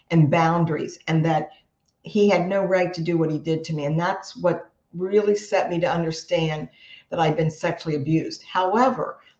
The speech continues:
I still didn't want to admit that I was sexually abused because I didn't want that label.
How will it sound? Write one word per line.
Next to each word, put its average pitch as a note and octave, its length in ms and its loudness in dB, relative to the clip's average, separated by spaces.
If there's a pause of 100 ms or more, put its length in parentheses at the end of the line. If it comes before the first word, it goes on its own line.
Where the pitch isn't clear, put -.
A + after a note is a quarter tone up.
(160)
I F3+ 80 0
still A3+ 500 0
didn't F#3 340 4
want E3+ 320 0
to D#3+ 160 -2
admit D#3 600 0 (360)
that D#3+ 80 -2
I D#3+ 60 2
was - 220 -4
sexually D3+ 380 -4
abused C#3 440 -6
because D#3+ 180 -2
I D#3 220 -2
didn't G#3+ 300 6
want F3 260 0
that E3 240 -2
label. D3+ 560 -2